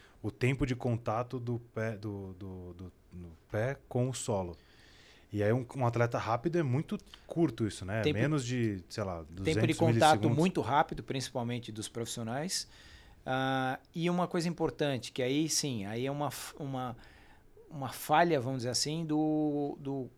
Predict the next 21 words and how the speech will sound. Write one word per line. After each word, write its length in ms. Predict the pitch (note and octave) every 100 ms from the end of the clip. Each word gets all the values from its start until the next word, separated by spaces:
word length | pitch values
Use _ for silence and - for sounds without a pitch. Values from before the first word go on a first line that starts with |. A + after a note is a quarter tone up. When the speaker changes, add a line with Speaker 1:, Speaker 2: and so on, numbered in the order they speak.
| _ - - - _
Speaker 2:
público 360 | - E3 D#3+ D#3+
amador, 400 | D#3 C3 A2+ G2
do 100 | G2+
corredor 360 | A#2+ B2 C3 C#3
amador. 400 | C#3 C3 G#2+ G2+
Ele 160 | C#3 D3
gosta 340 | D#3 E3 D#3
tanto 400 | - F3 F#3 D3
desse 240 | C3 B2
tênis 240 | - B2+ A#2+
com 140 | A#2
placa 260 | G#2 G#2+ A2
de 60 |
carbono, 560 | G#2+ G#2 A2+ D3 B2 G2+ _ -
ah, 240 | - B2 A2+
claro 220 | C#3 D#3+
que 80 | F#3
é 40 |
uma 120 | D3+ D3+
minoria, 480 | E3 E3 A2 F#2+
mas 460 | G2+ A2+ C#3 C3+